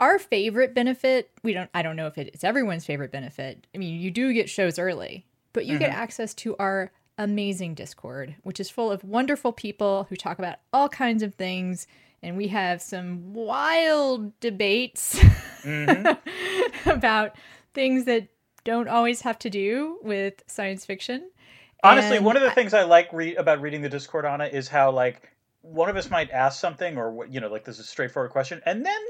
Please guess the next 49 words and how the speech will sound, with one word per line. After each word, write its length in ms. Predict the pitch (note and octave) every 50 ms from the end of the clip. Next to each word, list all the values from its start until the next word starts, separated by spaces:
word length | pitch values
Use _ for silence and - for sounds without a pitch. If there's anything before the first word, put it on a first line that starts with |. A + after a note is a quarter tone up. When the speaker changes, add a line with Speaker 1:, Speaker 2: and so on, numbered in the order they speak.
| A4 _ -
Speaker 2:
the 60 | -
debate 360 | - E4 - - D4+ F#4+ G4
just, 240 | - A4 - - - _ _ _ _ _ _ -
like, 280 | C#4 C#4+ C#4+ _ _
goes 260 | - C4+ C#4 E4 E4+
on 120 | G#4+ F4+ D#4+
a 40 | -
very 360 | G3 G#3 B3+ D4+ F4 E4+ D#4+
interesting 440 | E4 D4 F4+ E4 - - D#4+ C#4 A#3
tangent, 420 | - - C#4+ E4+ E4+ - E4 G#3
which 120 | F#3+ E3
I 100 | F#3+ G3
would 180 | A3+ B3+ A3+ F#3+
not 200 | F#3+ F#3 G#3 A#3
have 120 | B3 A3
predicted 580 | - A#3 A3 B3 C4 - - G3 C#3+ A#2 A2+ - - - - - - _ _ _ _ _
ex 200 | - F#3+ F#3+ -
ante, 280 | G#3+ G#3+ A#3+ A#3+ G#3+ D3
Speaker 1:
Yeah. 320 | G#2+ - - G#4+ G#4 C#4 G#3+
Speaker 2:
and, 100 | G#3 -
and 160 | F3 E3 F3
it's 100 | F3+ -
fascinating. 460 | - F#3+ F3 - - - D#3+ - - _ _ _ _ _ - -
Yeah. 120 | F3 D#3+ _ _ _ _ - - - - - -
Speaker 1:
And 100 | C4+ C4+
it's, 160 | C#4 B3 -
it 160 | - B3+ A3+
covers 260 | - C4+ B3 A#3 A#3 G#3+
all 140 | F#3 G3+ G3+
kinds 280 | - - G#3 G3 F#3+
of 100 | F#3+ F#3
things, 320 | - G3 F#3 F#3 F#3 F3+ -
and 100 | F3+ F3+
of 60 | F3
course 240 | - - E3+ E3 -
there's 220 | - E3+ D#3+ D3+
an 100 | - F#3
Adorables 760 | F#3+ F#3+ F3 D3 E3 D#3+ D#3+ E3 D#3+ D3+ E3 D#3 D3+ D3+ - -
channel, 600 | - - - D#3+ D3+ D3+ D3+ D3 D3 D3+ D#3+ - _ - - - _ _ -
uh, 40 | F3 E3 D#3+ E3+
in 80 | E3+
addition 340 | E3 E3 D#3+ E3 - - E3
to 140 | - - C#3+ C#3+ _ -
kinda 200 | - F3 C#3+ C#3
talking 180 | - - D3 D#3+ D#3+
about 140 | D3+ - -
all 120 | D#3+ D#3
things 260 | D#3 - D#3 D3+ C#3+
sci-fi 720 | - - D3+ C#3+ D3 C#3+ - C#3+ C#3 C3+ C3+ C#3 C#3 -